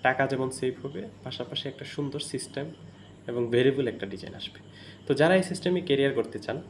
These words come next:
অবশ্যই আপনাকে ইন্টারেস্ট থাকতে হবে। যদি ইন্টারেস্ট না থাকে, তাহলে আপনি এই ক্যারিয়ারে গিয়ে মজা পাবেন না। এটা যেমন রেডিমেড, তেমন এটার মধ্যে আবার, আহ, অনেক ডিজাইনিংও আছে। তো যারা এই ক্যারিয়ারে যেতে চান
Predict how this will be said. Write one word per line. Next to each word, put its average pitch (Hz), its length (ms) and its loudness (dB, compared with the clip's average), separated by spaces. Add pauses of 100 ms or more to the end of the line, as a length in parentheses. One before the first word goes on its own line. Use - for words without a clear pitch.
অবশ্যই 156 320 0
আপনাকে - 280 -4
ইন্টারেস্ট 165 560 0
থাকতে - 240 -12
হবে। - 220 -10
যদি 135 160 -2
ইন্টারেস্ট 160 680 0
না 117 160 2
থাকে, 123 400 -8 (460)
তাহলে 127 180 0
আপনি 135 260 -2
এই 117 240 0 (100)
ক্যারিয়ারে 117 400 0
গিয়ে 117 140 -2
মজা 110 300 2
পাবেন - 340 -6
না। - 60 -18 (520)
এটা - 180 -2
যেমন 151 200 2
রেডিমেড, 135 540 4 (360)
তেমন 127 260 2
এটার 117 200 -2
মধ্যে 117 240 -2
আবার, 110 240 0 (560)
আহ, 107 120 -4
অনেক 113 420 -2
ডিজাইনিংও 127 640 6
আছে। - 240 -10 (920)
তো 104 100 -2
যারা 120 260 4
এই 139 80 4
ক্যারিয়ারে 127 440 2
যেতে 107 240 -2
চান 123 240 -10